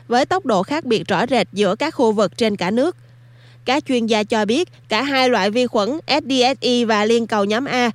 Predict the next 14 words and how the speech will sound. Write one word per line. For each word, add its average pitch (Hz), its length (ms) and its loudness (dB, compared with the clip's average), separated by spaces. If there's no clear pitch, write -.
đều 233 220 2
gây 240 160 0
nhiễm 233 240 0
trùng 220 260 0
da 220 240 2
và 214 180 0
mô 220 180 2
mềm. 220 280 2
Trong 269 200 2
những 233 200 2
trường 233 200 2
hợp 208 220 0
nghiêm 220 220 2
trọng, 190 260 0